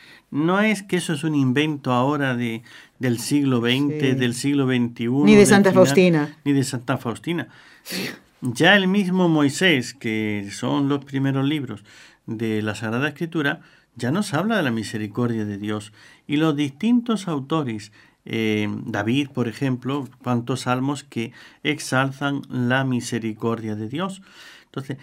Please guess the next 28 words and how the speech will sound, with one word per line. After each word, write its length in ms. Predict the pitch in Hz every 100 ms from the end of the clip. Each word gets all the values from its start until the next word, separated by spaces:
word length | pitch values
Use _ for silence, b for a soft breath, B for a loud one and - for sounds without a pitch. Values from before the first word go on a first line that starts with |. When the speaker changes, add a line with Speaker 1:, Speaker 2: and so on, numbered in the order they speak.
| b b _ -
Speaker 1:
a 120 | 151 156
Dios, 560 | 185 208 165 - - _ _ _ _ -
en 240 | 170 175
su 140 | 156 156
infinita 580 | 151 139 143 208 202
misericordia, 840 | 139 120 175 147 110 135 120 107 104
en 80 |
su 180 | 104 156
atributo, 760 | 165 165 107 131 139 135 113 123 b b b b b
ya 260 | 139 151 185
Dios 340 | 202 208 208
lo 200 | 170 143
viene 320 | 131 175 160 127
revelando 1000 | 123 147 170 135 120 139 131 131 151 - b b b -
por 220 | 170 175
medio 340 | 165 190 185 139
de 120 | 127
muchos 680 | 151 185 - 123 - - _ _ _
santos. 800 | - - 160 143 135 151 160 - _
Speaker 2:
Claro. 340 | 196 160 147 143
Speaker 1:
Pero 200 | 165 165
claro, 260 | 185 240 202
es 300 | 220 - _ b _
eso, 360 | - 185 185 131
Dios 320 | 127 175 196
lo 160 | 165 147
va 120 | 175
diciendo, 640 | 175 135 175 196 196 233